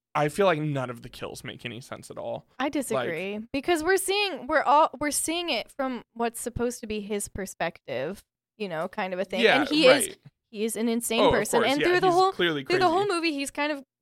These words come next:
Speaker 2: like, got pres-, prescription pills that you
Speaker 1: Yeah,
Speaker 2: see.
Speaker 1: which it's
Speaker 2: And I thought
Speaker 1: fairly
Speaker 2: I
Speaker 1: obvious it's antipsychotic.
Speaker 2: Yeah, no, it's
Speaker 1: At least
Speaker 2: not.
Speaker 1: I, I
Speaker 2: It is
Speaker 1: felt
Speaker 2: not
Speaker 1: that way.
Speaker 2: obvious. I thought that it was anxiety because it would, like, he would get a little anxious feeling and then he would take it. And
Speaker 1: I th-,
Speaker 2: that's what I think they were
Speaker 1: I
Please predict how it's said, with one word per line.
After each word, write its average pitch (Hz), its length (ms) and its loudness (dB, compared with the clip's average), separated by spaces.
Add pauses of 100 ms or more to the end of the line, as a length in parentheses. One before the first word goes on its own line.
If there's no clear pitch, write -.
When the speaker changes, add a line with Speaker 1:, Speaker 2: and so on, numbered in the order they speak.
Speaker 2:
like, 254 200 -4
got 262 220 2
pres-, - 260 -6 (200)
prescription 269 600 -2
pills 214 280 0
that 214 140 0
you - 100 0
Speaker 1:
Yeah, 151 160 6
Speaker 2:
see. - 60 2
Speaker 1:
which 180 220 -6
it's 196 120 0
Speaker 2:
And 294 140 2
I 262 180 6
thought 302 300 6
Speaker 1:
fairly 175 280 6
Speaker 2:
I 120 80 -2
Speaker 1:
obvious 131 280 -4
it's 131 160 -12
antipsychotic. 123 920 -6
Speaker 2:
Yeah, 233 80 -4
no, 196 220 -2
it's 156 100 -2
Speaker 1:
At 147 120 -4
least 143 120 -2
Speaker 2:
not. 180 140 -4
Speaker 1:
I, 143 200 2 (140)
I 147 140 6
Speaker 2:
It 247 60 4
is 240 80 4
Speaker 1:
felt 135 140 0
Speaker 2:
not 180 180 -4
Speaker 1:
that - 40 -2
way. 185 120 0
Speaker 2:
obvious. 170 340 -2
I 240 200 4
thought 277 260 4
that 262 100 2
it 240 80 2
was 262 160 0
anxiety 262 480 0
because 240 420 -4
it 240 160 2
would, 247 220 -4
like, 226 200 0
he 269 160 -4
would 262 140 -2
get 240 280 0
a 247 80 2
little 247 340 2
anxious 240 400 -2
feeling 220 380 -4
and 226 120 -4
then 220 120 0
he 220 160 -2
would 208 100 -4
take 220 240 -6
it. 151 240 -6 (160)
And 254 80 4
Speaker 1:
I 285 40 6
th-, 269 40 2
Speaker 2:
that's 247 220 4
what 277 100 0
I 277 80 6
think 262 220 -2
they 466 60 4
were - 60 8
Speaker 1:
I 320 40 6